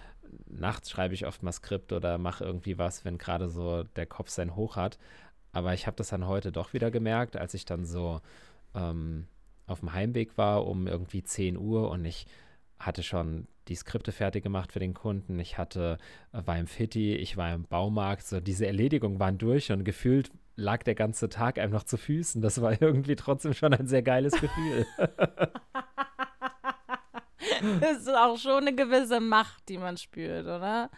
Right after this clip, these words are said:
Speaker 1: Ja.
Speaker 2: Ah, ah, ah, geil. Ich habe
Speaker 1: Macht
Speaker 2: die Macht,
Speaker 1: gepaart
Speaker 2: dass ich
Speaker 1: mit
Speaker 2: noch
Speaker 1: Müdigkeit.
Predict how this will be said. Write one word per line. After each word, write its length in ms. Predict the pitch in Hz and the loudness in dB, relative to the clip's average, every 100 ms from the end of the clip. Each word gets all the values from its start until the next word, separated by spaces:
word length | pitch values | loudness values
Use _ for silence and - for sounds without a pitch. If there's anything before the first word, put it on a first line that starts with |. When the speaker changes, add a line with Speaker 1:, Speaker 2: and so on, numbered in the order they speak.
| 294 - - - - | -18 -18 -14 -14 -12
Speaker 1:
Ja. 80 | - | -8
Speaker 2:
Ah, 560 | 170 175 175 175 170 - | 0 8 12 12 12 8
ah, 440 | - 151 151 143 147 - | 2 2 2 0 -6 -10
ah, 340 | 160 151 147 139 - 160 | -6 -4 -4 -6 -12 -8
geil. 840 | 180 165 151 139 104 60 78 76 78 - | 0 2 2 -2 -6 -8 -10 -14 -16 -16
Ich 220 | - - | -12 -2
habe 120 | 180 | 0
Speaker 1:
Macht 140 | 127 - | 0 0
Speaker 2:
die 40 | |
Macht, 20 | 175 | -2
Speaker 1:
gepaart 400 | 175 175 113 127 | 0 4 4 4
Speaker 2:
dass 60 | |
ich 40 | 123 - | 2 2
Speaker 1:
mit 60 | |
Speaker 2:
noch 120 | 117 | 4
Speaker 1:
Müdigkeit. 760 | 123 110 92 - 101 90 185 180 | 4 4 0 -2 0 0 0 -4